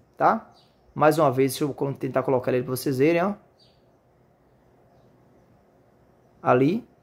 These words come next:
Pronto, ó. Pronto. Eu vou tá colocando a moedinha aqui ag-, a moedinha não. <laughs> Vou tá colocando aqui agora a bateria dele, tá? Então a bateria fica um pouco mais acima. Não sei se vocês estão vendo aí uma parte aqui, tá vendo?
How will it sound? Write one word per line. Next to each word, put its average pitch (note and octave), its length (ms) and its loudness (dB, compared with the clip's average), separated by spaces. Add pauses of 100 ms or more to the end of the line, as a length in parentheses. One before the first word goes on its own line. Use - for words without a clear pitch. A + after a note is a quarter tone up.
(240)
Pronto, B2 580 -2
ó. F3+ 220 2 (3000)
Pronto. B2+ 400 2 (280)
Eu F#3 80 6
vou B3 100 4
tá B3 100 4
colocando A3 300 2
a G3+ 40 2
moedinha F#3 360 2
aqui F3+ 100 -4
ag-, D3 120 -4
a E3 80 -2
moedinha E3+ 340 0
não. C3+ 140 -4 (200)
<laughs> - 240 -20
Vou E3+ 80 -4
tá G#3+ 120 4
colocando G3+ 340 4
aqui F#3+ 160 0
agora E3 380 2
a D#3 280 2
bateria F3 400 2
dele, F#3+ 220 2
tá? A3 220 0 (260)
Então A#3 160 2
a A#3 40 2
bateria A#3+ 300 2
fica A#3 440 -2
um G#3+ 40 -4
pouco C4+ 300 2
mais B3 220 4
acima. A3 480 2
Não D3 100 -4
sei G3 140 -6
se - 60 -8
vocês A3 180 -4
estão G3+ 220 -2
vendo F3 220 0
aí E3+ 160 4
uma F3+ 180 4
parte D#3+ 300 2
aqui, D3+ 180 -2
tá D#3 100 4
vendo? A3 200 2